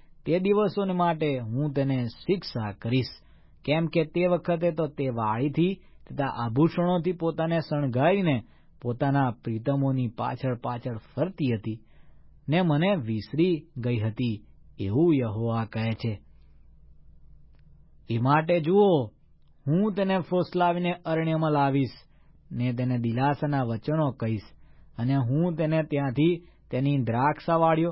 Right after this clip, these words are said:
તથા આશાના દ્વાર તરીકે આખોરની ખીણ આપીશ.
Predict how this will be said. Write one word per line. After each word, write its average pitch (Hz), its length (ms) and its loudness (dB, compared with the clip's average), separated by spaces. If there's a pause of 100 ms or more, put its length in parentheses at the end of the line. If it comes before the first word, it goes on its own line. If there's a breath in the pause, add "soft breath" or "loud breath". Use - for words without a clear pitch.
(320 soft breath)
તથા 110 340 -6
આશાના 160 600 0
દ્વાર 123 400 2
તરીકે 123 560 -4 (340 soft breath)
આખોરની 165 720 0
ખીણ 117 300 -4
આપીશ. 104 380 -4